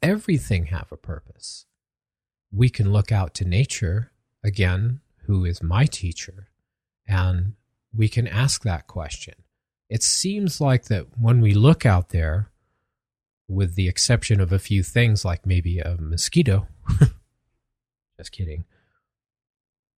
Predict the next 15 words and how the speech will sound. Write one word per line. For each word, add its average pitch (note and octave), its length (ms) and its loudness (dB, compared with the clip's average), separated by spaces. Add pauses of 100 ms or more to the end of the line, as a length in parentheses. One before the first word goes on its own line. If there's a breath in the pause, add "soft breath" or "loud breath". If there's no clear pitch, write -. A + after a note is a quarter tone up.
(260)
everything G3+ 420 -2
seems F3+ 320 0
to - 80 2
have B2 240 0
a F#2 60 -2
purpose B2+ 460 2
for - 180 -6
being F#2+ 360 -2
here. - 260 -12 (520)
And G#2+ 160 2
there G#2+ 240 4
is C#3+ 320 4
an G#2 220 0
intricate, E3 580 0 (180)
intricate D#3+ 600 0